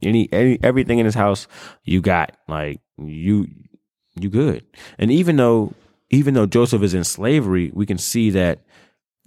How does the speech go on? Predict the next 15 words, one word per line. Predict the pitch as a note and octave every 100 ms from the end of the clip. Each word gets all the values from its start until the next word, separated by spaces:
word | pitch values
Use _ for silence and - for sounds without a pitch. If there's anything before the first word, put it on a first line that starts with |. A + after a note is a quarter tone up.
| _ _
God's | - A2 A2+ -
hand | A#2 G#2
is | G2
still | - A#2
on | A2+ C#3+
him. | G2 D2 -
Like, | D#2 E2 D#2+ - _
he, | F2 A2 G#2+
he | F#2+ A2 F#2+ F#2 - _ _ _ _ _ F2
didn't, | F#2+ B2 A#2 F#2+
his | A#2 -
eyes | A2+ B2+ G2
did | G2 A2
not | G#2+ D#2+
wander. | F#2 F#2 E2+ C#2+ C#2